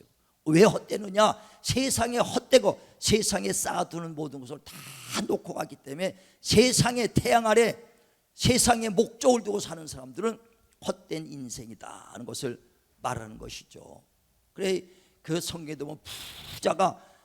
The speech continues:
그 가난한 사람과 있었는데 둘 다, 다 육신이 끝나니까 부자도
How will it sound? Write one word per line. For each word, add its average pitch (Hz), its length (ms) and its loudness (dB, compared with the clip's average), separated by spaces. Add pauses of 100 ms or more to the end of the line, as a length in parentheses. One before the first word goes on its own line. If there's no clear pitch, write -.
(140)
그 180 200 -2
가난한 175 460 -2
사람과 156 360 -6
있었는데 151 420 -6
둘 143 240 -18
다, 147 100 -2
다 135 220 -8
육신이 135 420 -12
끝나니까 127 460 -10
부자도 202 640 0